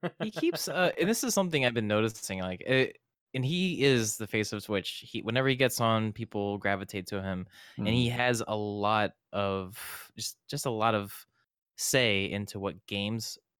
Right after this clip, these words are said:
Speaker 2: are being, like, played. Obviously, if he plays a game, it's gonna become popular.
Speaker 1: Mm-hmm.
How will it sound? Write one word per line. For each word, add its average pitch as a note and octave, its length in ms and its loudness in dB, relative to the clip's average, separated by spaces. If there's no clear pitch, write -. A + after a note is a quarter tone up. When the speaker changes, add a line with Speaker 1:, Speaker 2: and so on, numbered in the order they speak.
Speaker 2:
are G#2 80 -4
being, G2+ 400 -4
like, F#2 180 -6
played. A2+ 300 2
Obviously, A2 340 0
if F#2 40 -8
he A2 120 -2
plays G2+ 240 -2
a G2 40 -4
game, G#2+ 260 -2
it's F2+ 100 -8
gonna G2 100 -6
become F#2 240 -10
popular. F#2+ 580 -2
Speaker 1:
Mm-hmm. G#2 100 -12